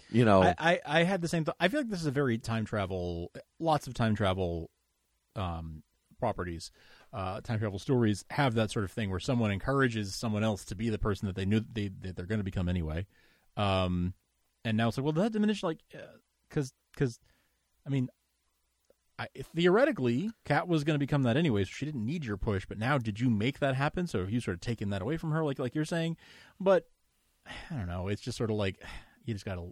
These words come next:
Speaker 2: let, let it just, you can't, you can't think about it too much 'cause then it starts to hurt your brain. And
Speaker 1: Exactly.
Speaker 2: and, and maybe, maybe Nia was always supposed to go back and make it happen, and that's how it happened to begin with. We just didn't know it 'cause it hadn't happened yet.
Speaker 1: Exactly. It's
Speaker 2: When
Speaker 1: Harry
Speaker 2: will then be
Speaker 1: seeing,
Speaker 2: now?
Speaker 1: it's, it's
Speaker 2: Soon.
Speaker 1: soon.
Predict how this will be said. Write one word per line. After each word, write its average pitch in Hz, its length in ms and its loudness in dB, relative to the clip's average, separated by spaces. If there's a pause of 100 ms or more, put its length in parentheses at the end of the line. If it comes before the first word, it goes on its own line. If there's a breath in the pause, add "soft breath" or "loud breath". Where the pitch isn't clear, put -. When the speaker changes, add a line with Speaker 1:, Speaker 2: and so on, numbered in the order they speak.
Speaker 2:
let, 98 160 -6 (160)
let 95 180 -2
it 90 100 -4 (240)
just, - 180 -10 (100)
you 104 80 -8
can't, 117 300 -2
you 110 60 -6
can't 135 180 -2
think 131 120 -2
about 127 180 2
it 113 80 -6
too 143 100 0
much 131 240 2
'cause 110 80 0
then 107 120 2
it 95 60 -2
starts 98 200 -6
to 101 60 -6
hurt 101 120 -4
your 95 100 -8
brain. 87 300 -4
And 80 140 -8 (360 soft breath)
Speaker 1:
Exactly. 85 520 -4 (160)
Speaker 2:
and, 92 160 -2
and 90 120 0
maybe, 104 380 2
maybe 95 300 -2
Nia 101 280 0
was 101 200 0
always 104 340 0
supposed 165 400 0
to 165 60 0
go 98 180 -4
back 87 500 -4 (220)
and 104 160 -4
make 92 180 -2
it 90 80 -6
happen, 92 260 -4
and 82 80 -6
that's 85 160 -10
how 92 120 -4
it 87 60 -2
happened 87 240 -6
to 85 60 -10
begin 90 300 -2
with. 90 160 -4
We 95 100 -4
just 85 120 -8
didn't 80 200 -10
know 139 220 2
it 104 100 -2
'cause 95 140 -6
it 95 80 -8
hadn't 82 220 -10
happened 92 320 -8
yet. 110 200 -6 (500)
Speaker 1:
Exactly. 85 600 -2
It's - 200 -10 (120)
Speaker 2:
When 113 120 2
Speaker 1:
Harry 135 120 4
Speaker 2:
will 120 80 6
then 135 120 6
be 139 40 4
Speaker 1:
seeing, 101 160 4
Speaker 2:
now? 120 260 6
Speaker 1:
it's, - 180 -6
it's 90 280 -4
Speaker 2:
Soon. 104 260 2
Speaker 1:
soon. 120 400 12